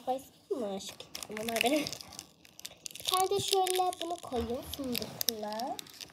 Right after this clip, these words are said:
Çikolata. Hep şeker ko-, hep çikolata koydum. Azıcık da şeker koyayım. Aslında kek de koyabilirim. Ama yok ya, kek azıcık, hmm, şey olur. Ben daha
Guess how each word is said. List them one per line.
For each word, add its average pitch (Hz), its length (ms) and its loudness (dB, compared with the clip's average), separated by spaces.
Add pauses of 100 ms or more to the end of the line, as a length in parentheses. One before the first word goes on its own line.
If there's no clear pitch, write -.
(380)
Çikolata. 220 1200 0 (1400)
Hep 247 120 2
şeker 254 380 2 (160)
ko-, 233 320 0 (360)
hep 269 160 -4
çikolata 277 360 -2
koydum. 226 360 2 (160)
Azıcık 233 320 -4
da 269 60 -2
şeker 247 360 -4
koyayım. 220 220 -8 (260)
Aslında 466 280 2
kek - 220 -6
de - 100 2
koyabilirim. - 580 -10 (640)
Ama 294 160 0
yok 285 300 0
ya, 214 80 -4 (180)
kek 311 120 -2 (100)
azıcık, - 880 -2
hmm, 226 520 0
şey - 220 -2
olur. 214 220 -2 (120)
Ben 349 200 -2
daha 381 320 6